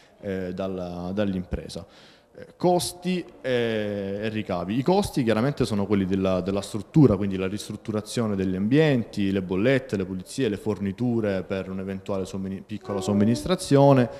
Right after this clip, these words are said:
e le licenze, perché ad esempio per proiettare un film o per ascoltare della musica c'è bisogno di avere delle licenze. Eh, e poi i salari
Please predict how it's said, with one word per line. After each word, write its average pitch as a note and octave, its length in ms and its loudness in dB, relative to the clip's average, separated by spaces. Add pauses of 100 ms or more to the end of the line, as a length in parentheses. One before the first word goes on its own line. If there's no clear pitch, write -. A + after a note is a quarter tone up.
(180)
e B2+ 100 2
le A#2 120 4
licenze, G2 580 -2
perché F#2+ 320 -6
ad G2+ 100 -6
esempio G2 280 -4
per F#2 100 -8
proiettare G#2 500 -2
un G2+ 100 -2
film G2+ 320 -4
o F2+ 40 -8
per G2 120 -6
ascoltare G2+ 420 -8
della C#3+ 180 -6
musica F#3 380 -8
c'è F#3+ 140 -10
bisogno G2 260 -10
di F#2+ 80 -4
avere F#2+ 220 -2
delle F#2+ 180 2
licenze. G2 560 0 (600)
Eh, A2+ 320 -2
e - 80 -4
poi A#2+ 220 -2
i - 20 0
salari G2+ 480 0